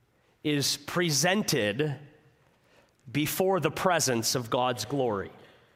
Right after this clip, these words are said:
All right, we see that in verses one through four. I'll read those verses for you. "In the year that King Uzziah died, I," that's Isaiah, "saw the Lord sitting upon a throne high and lifted up, and the train of his robe filled the temple.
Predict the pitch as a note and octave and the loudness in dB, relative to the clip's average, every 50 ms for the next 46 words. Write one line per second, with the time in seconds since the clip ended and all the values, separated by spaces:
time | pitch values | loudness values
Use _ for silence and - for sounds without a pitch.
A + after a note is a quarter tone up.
0 | _ _ _ _ _ _ _ _ - A#2+ A#2 A#2 C#3+ C#3 C3+ B2+ - - - E3+ | _ _ _ _ _ _ _ _ -6 -2 0 0 0 0 -2 -2 -2 0 0 2
1 | D#3 D#3 D3 C#3+ C3+ C3 B2 C3+ C3+ B2 - C#3 C#3 B2+ - - - - - - | 2 2 2 2 0 0 0 0 0 0 0 0 0 0 0 -2 -2 -4 -8 -18
2 | - - - _ - C3 C#3 C#3 C#3 - D3 C#3+ - - - - F#3 C3+ G#2 G#2 | -20 -20 -20 _ -2 0 0 0 0 0 -2 -2 -2 -2 -2 0 0 0 2 2
3 | A2+ B2+ B2 C#3 D3+ F3+ D#3+ B2+ A#2+ C3 B2+ A2+ A2 A2 A#2+ B2 - - C3+ - | 0 0 0 0 0 -2 -2 -2 -2 -2 -2 -2 -2 -2 -2 -2 -2 -2 -2 -2
4 | - - F#3 F#3 E3 C#3 A#2 A2 A2 - C#3 D3 D3 C#3+ C#3+ C#3 D3 D#3 E3+ F3+ | -2 0 0 0 2 2 0 0 0 0 0 0 0 0 0 0 0 0 2 2
5 | G#3+ B3+ C4+ C4 - - - - - - - - D#3 D#3 D3 - - - F3+ F3+ | 2 0 0 -2 -6 -12 -12 -14 -16 -18 -6 -2 -2 -2 0 0 0 0 2 2
6 | F3+ G3 F#3+ D3 D3 C#3+ C3+ D3 F3 F#3+ E3 - C3 A2 A2+ A#2+ C3+ D#3+ F3 - | 2 0 2 2 2 2 4 4 2 2 2 2 2 2 2 2 2 2 2 2
7 | - C#3+ B2+ B2 C3+ E3+ G#3 D3+ A#2+ A#2 - F#3 E3 B2+ G#2 G2+ G#2+ B2+ D#3+ F#3+ | 2 4 4 4 2 2 2 0 0 0 2 2 0 2 0 0 0 2 2 0
8 | - - - D3 D#3+ G3+ A#3+ A3+ G#3+ E3 C#3 B2+ B2+ D3 F#3 F#3 F3 - - F#3+ | 0 0 2 2 2 2 2 2 0 0 2 2 2 2 0 0 0 0 0 2
9 | G3+ A#3+ B3 A#3 D#3 - F3+ F3 E3+ D#3 C3+ - - B2+ A#2+ B2+ C3+ D#3+ F#3 D3+ | 2 2 2 0 2 2 2 2 2 0 -2 -4 -2 0 0 2 2 2 2 2
10 | D3+ C#3+ D#3+ F3 F3+ F3 D3+ D3 D3+ - G3 F#3+ G#3+ G#3 D#3 - - - - - | 2 2 2 2 2 2 0 0 0 0 0 2 2 2 0 -2 -6 -16 -18 -20
11 | - - - - - - _ _ _ _ _ _ - _ _ _ _ _ - C3 | -20 -20 -20 -20 -20 -20 _ _ _ _ _ _ -20 _ _ _ _ _ -2 -2
12 | D3+ D3 - - - F3+ F3+ G3 A3+ B3 A3 G3+ F3 C#3+ C#3+ D3 D3 D3 D3+ D3+ | -2 0 -2 0 0 2 2 4 2 2 2 2 0 0 0 2 2 2 0 0
13 | D3 - - D3+ C#3+ C3+ C3 D#3+ D3+ - - F3 F3+ F3 - G#2+ F2+ F2 | -2 -2 -2 0 0 0 0 -2 -4 0 0 0 0 0 -2 -4 -4 -4